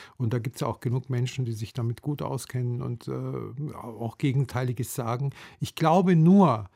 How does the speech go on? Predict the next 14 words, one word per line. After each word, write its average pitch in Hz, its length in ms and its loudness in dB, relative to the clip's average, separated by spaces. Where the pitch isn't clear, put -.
stimmungsmäßig, 160 1200 2
dass 139 200 0
es 131 160 -4
wichtig 165 400 0
ist, 156 180 -4
dass - 180 -2
wir - 120 -4
akzeptieren, 185 840 0
dass 151 240 -2
wir 147 140 -2
einfach 131 320 -6
dieses 117 420 -8
Virus 135 460 -8
haben. 185 500 -2